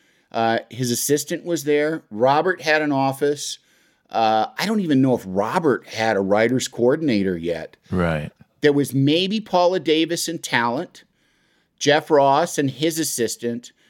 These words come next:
Speaker 1: Uh, Steve Hollander was there. Um,
Speaker 2: He went on to be the stage manager.
Speaker 1: Yeah, he went on to be the stage manager.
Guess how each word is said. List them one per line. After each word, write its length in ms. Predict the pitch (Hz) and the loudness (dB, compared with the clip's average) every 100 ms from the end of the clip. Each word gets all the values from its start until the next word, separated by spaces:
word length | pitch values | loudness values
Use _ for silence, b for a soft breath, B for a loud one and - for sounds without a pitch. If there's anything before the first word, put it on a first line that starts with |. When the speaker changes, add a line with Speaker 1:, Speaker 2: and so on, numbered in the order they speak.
| b b b | b b b
Speaker 1:
Uh, 240 | 117 120 | 0 0
Steve 320 | 120 - 180 - | 0 -2 -6 -2
Hollander 640 | 147 147 156 165 160 170 | 2 4 2 0 0 0
was 220 | 170 156 | -2 0
there. 480 | 160 160 170 214 247 _ _ _ _ _ _ | 2 4 2 0 -6 _ _ _ _ _ _
Um, 640 | 135 139 139 139 135 135 | 0 0 0 0 -2 -2
Speaker 2:
He 300 | - 90 78 - _ | 0 0 0 -6 _
went 180 | 87 82 | 0 2
on 160 | 78 73 | 4 0
to 60 | |
be 120 | 76 76 | 0 0
the 120 | 82 | 0
stage 420 | - 78 73 - | 2 0 0 -2
manager. 380 | - 60 - - | -4 -4 -6 -2
Speaker 1:
Yeah, 140 | 202 | -2
he 120 | 143 147 | 0 0
went 160 | 156 | 2
on 140 | 147 143 | 2 0
to 40 | |
be 140 | 139 | -4
the 80 | 156 | -6
stage 380 | - 135 127 123 | -4 -2 -2 -2
manager. 480 | 131 123 123 143 | -4 -2 -4 -8